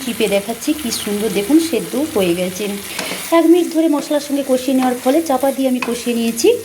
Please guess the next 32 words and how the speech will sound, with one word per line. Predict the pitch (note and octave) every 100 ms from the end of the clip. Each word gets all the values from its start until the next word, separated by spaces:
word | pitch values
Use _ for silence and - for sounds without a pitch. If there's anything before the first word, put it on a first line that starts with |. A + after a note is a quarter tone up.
| - - B3+
মশলার | A#3+ A3 A3
সঙ্গে, | A#3+ A#3+ G#4+ - - -
তাতে | B3 A#3+
সবুজ | A#3+ B3 A3 A3+
মটরগুলো | A3 A3 G#3+ C4 E4
কি | - F#4+
সুন্দর | F#4+ - A#3+ A#3 A#3 G#3+
বা | A3+
কাঁচা | A3+ A3 A3+
মটরগুলো, | A3 A3+ G#3+ G#3 E4 A4+
সবুজ | B3 A3
মটর | A3 G#3+ A3
বলুন | G3+ D4 G4
কাঁচা | A#3+ A3
মটর | G#3+ G#3 G#3 G3+
বলুন | D#4+ - - - -
কি | A#3+
সুন্দর | - G#3+ A3 D#4 E4
কষানো | G3+ G3+ A#3+ B3+ B3+
হয়ে | C#4+
গেছে | C#4+ C#4+ D4
মশলার | D4+ D4+ D#4+ E4
সঙ্গে | E4 E4
এবং | F4 D4 G4 G4
সেদ্ধ | A#3 F#3+ B3 C4
হয়ে | G3 F#3+
গেছে। | F#3+ F#3+ G3+ G3+ G3+ - - -
তো | -
সবুজ | D#4+ E4 D#4
মটরগুলো | D4+ D4+ D4 D4 D#4+ D#4+
আলাদাভাবে | B3+ C#4 C#4 C4 C#4+
আর | C4+